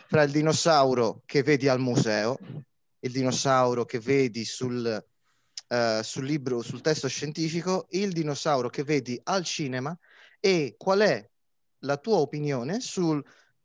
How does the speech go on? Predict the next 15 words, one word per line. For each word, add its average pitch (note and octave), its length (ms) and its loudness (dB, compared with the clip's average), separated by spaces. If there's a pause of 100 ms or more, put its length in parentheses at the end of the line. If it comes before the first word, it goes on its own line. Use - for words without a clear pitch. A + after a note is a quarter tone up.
cosa F#3 220 0
dovrebbe F#3 420 2
essere A#2 460 -4 (100)
il C3+ 120 -6
dinosauro B2 440 -2
al A2 60 -4
cinema, A2+ 320 -4
ovvero A#2 420 -2 (200)
il G#3+ 120 -4
dinosauro G#3 420 2
al G#3 80 0
cinema A#2+ 460 -4 (280)
<clears throat> G3 480 2
dovrebbe D#3+ 800 2
riflettere F#3 880 -2